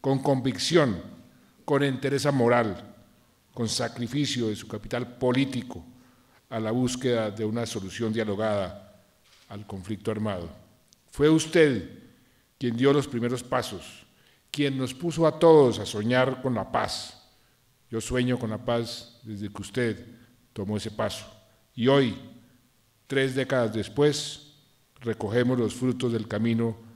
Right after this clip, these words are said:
que usted inició. Yo puedo decir, como Newton, que si he visto más lejos es porque estoy parado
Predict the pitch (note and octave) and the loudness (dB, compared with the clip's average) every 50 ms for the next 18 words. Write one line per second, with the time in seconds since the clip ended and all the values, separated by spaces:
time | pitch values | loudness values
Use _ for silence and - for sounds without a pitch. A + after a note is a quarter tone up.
0 | - _ _ _ _ - - G2+ F#2+ F#2 F#2 - - C3 B2 A#2+ A2+ F#2 E2 - | -20 _ _ _ _ -16 -12 -10 -10 -10 -10 -8 -2 0 0 0 0 -2 -6 -12
1 | - - - - _ _ _ - B2 G2+ G2 F#2 F#2 G#2 G#2+ G2 F2 E2 - - | -18 -20 -20 -20 _ _ _ -10 -8 -6 -6 -6 -6 -4 -4 -4 -4 -6 -10 -16
2 | - - _ _ _ _ _ _ _ _ _ _ _ _ _ _ _ _ _ _ | -20 -20 _ _ _ _ _ _ _ _ _ _ _ _ _ _ _ _ _ _
3 | _ _ _ _ _ _ _ _ _ _ _ _ _ _ _ - A2+ C3+ - C#3 | _ _ _ _ _ _ _ _ _ _ _ _ _ _ _ -6 0 0 0 2
4 | - D#3 D3+ D3+ D3+ C#3+ B2+ A#2 - C3 D3+ D3+ B2+ - - - - - - - | 4 6 6 8 8 8 6 4 2 2 2 2 0 -2 -10 -12 -18 -20 -20 -20
5 | _ _ _ _ _ _ _ _ _ _ _ _ _ - _ - - G#2+ G#2+ A2 | _ _ _ _ _ _ _ _ _ _ _ _ _ -20 _ -12 -10 -8 -6 -4
6 | A2 C3 D3+ D#3 D3+ - A2+ F2+ F2 D2 - - - _ _ _ _ _ _ _ | 0 2 0 0 2 0 -2 -2 -4 -8 -14 -20 -20 _ _ _ _ _ _ _
7 | _ _ _ _ _ _ _ _ _ _ _ _ _ _ _ _ _ _ _ _ | _ _ _ _ _ _ _ _ _ _ _ _ _ _ _ _ _ _ _ _
8 | - B2 A2 - C3+ D3 D#3 E3+ F3+ E3 - - - E3+ D#3+ D#3 D#3 D#3 D3 D3+ | -8 -8 -6 -2 0 2 2 4 4 2 0 0 0 0 2 2 2 2 2 2
9 | D#3 C#3 - D#3 D#3 D3 - - - - _ _ _ _ _ _ _ _ _ _ | 2 2 2 0 -4 -4 -6 -12 -16 -20 _ _ _ _ _ _ _ _ _ _
10 | _ _ _ _ _ _ _ _ _ _ _ _ - C3+ C3 B2+ C3 - D3 C3+ | _ _ _ _ _ _ _ _ _ _ _ _ -6 -4 -4 -4 -4 -2 0 0
11 | B2+ C3 C3 B2 A2+ - - C3 C3 B2 B2+ C3+ C3+ C3+ C3 B2+ B2+ B2+ A#2+ A#2 | 0 -2 -4 -6 -6 -4 -2 -2 -2 0 0 2 4 4 4 4 4 2 0 -2
12 | A#2+ - - - - | -4 -8 -14 -20 -20